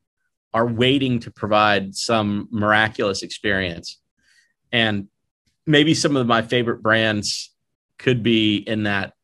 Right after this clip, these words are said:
in that category, but you never know. I mean, like, I, I couldn't tell you one way or the other, uh, what a brand that I don't manage at the very, very, you know, top of the food chain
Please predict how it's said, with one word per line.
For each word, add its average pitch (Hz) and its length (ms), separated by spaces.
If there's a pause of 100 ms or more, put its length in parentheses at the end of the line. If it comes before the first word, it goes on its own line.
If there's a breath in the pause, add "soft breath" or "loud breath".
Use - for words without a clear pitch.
(380)
in 110 120
that 104 200
category, 98 680 (320)
but 160 180
you 190 100
never 214 280
know. 214 340 (340)
I 135 80
mean, 143 380 (100)
like, 143 460 (120)
I, 135 220
I 143 120
couldn't 202 420
tell 170 260
you 117 400
one 135 400
way 147 120
or 135 60
the 123 160
other, 113 440 (240)
uh, 110 240
what 120 180
a 120 60
brand 123 560 (340)
that 110 220
I 117 160
don't 120 480 (720)
manage 113 880 (260)
at 113 140
the 117 60
very, 127 400
very, 113 720 (520)
you 123 140
know, 101 120
top 104 600
of 107 180
the 101 60
food 131 260
chain 95 460